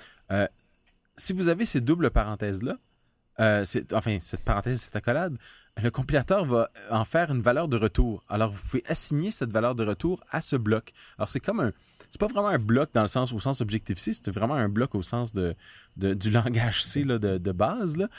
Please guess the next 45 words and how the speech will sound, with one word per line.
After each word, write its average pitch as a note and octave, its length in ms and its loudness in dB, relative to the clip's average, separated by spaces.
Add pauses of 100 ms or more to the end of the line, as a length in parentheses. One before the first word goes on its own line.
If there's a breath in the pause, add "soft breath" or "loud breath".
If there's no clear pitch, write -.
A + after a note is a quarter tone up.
(220 loud breath)
mais, C#3+ 280 2 (360 loud breath)
euh, A2 220 6
ou A2+ 160 0
un G#2+ 80 2
truc - 180 -8
entre A#2+ 140 -4
parenthèses, F#2+ 420 -4
si - 80 -4
vous G#2 100 -2
préférez, A#2+ 420 -4
là. G3+ 100 -4 (320 loud breath)
Mais A#2 160 2 (100)
vous A2 160 -6
pouvez C#3+ 540 0
ne A#2 200 4
pas G3 240 0
avoir D3 300 4
à C3 60 2
déclarer A#2 400 2
de C3+ 80 4
variable A#2 400 2
intermédiaire A2 640 -2
à G#2 140 0
l'extérieur A#2 640 0
du G#2+ 100 -4
bloc, G2 260 -2
c'est, G#2+ 140 -6 (140)
qui A#2 100 -2
est A2 80 -4
un, A2 140 2 (180)
un A2 100 -2
truc - 160 -10
qui - 120 -2
arrive A2 180 0
assez B2 180 -2
souvent. A2 360 0
On F#2+ 40 0
doit G2 140 2
déclarer G#2+ 360 0
la A#2+ 100 6
variable G#2+ 360 2 (300 loud breath)
et A2 80 2
changer A2 380 0
son... G2+ 320 0
Euh, F#2 80 0